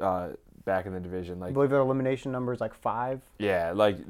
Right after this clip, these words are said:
Speaker 1: the division's not happening at
Speaker 2: Right.
Speaker 1: this point, even though
Speaker 2: Barring,
Speaker 1: they have
Speaker 2: like, a
Speaker 1: three g-
Speaker 2: something miraculous.
Speaker 1: Yeah, which it doesn't, it sure just doesn't seem like it. I mean, it, you know, the,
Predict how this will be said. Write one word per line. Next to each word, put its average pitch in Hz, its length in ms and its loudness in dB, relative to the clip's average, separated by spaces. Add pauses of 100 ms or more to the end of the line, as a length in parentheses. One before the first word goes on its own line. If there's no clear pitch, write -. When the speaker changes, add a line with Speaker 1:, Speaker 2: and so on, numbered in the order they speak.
Speaker 1:
the 104 40 -6
division's 101 520 2
not 85 160 -6
happening 90 380 -4
at 123 60 -2
Speaker 2:
Right. 113 140 4
Speaker 1:
this 101 80 -6
point, 92 200 -4
even 101 200 -2
though 98 80 2
Speaker 2:
Barring, 131 200 8
Speaker 1:
they 107 40 4
have 104 120 6
Speaker 2:
like, 127 120 4
a 131 60 0
Speaker 1:
three 104 140 0
g- 92 220 -10
Speaker 2:
something 131 720 0 (560)
miraculous. 123 800 2
Speaker 1:
Yeah, 107 320 6
which 110 300 2
it 120 80 0
doesn't, 113 260 6
it 104 140 0
sure 123 200 0
just 104 280 -4
doesn't 98 220 4
seem 95 180 -4
like 82 200 -8
it. 87 120 -4
I 90 80 -4
mean, 92 300 -6
it, 92 260 -6
you 95 120 -4
know, 85 220 -8
the, 87 280 -6